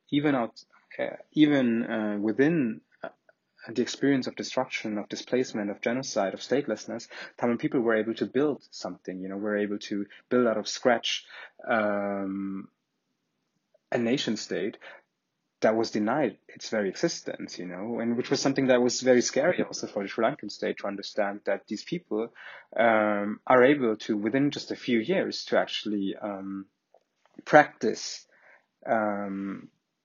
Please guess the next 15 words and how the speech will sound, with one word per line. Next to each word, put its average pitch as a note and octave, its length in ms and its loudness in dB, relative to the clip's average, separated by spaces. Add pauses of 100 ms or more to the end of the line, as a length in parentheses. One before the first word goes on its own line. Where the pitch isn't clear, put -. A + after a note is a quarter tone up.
(120)
governance A#2+ 600 6
and G#2 220 -8
practice, G#2 800 0
um, G2+ 400 -6 (1600)
you B2 120 0
know, G#2 160 0
like, F#2+ 500 -6 (100)
um, G#2+ 360 -6
autonomy C3 560 2
and G#2+ 100 -2
independence A2+ 640 -2
in A2 120 -2
a A2 60 0
way G#2 280 0
that G2+ 380 0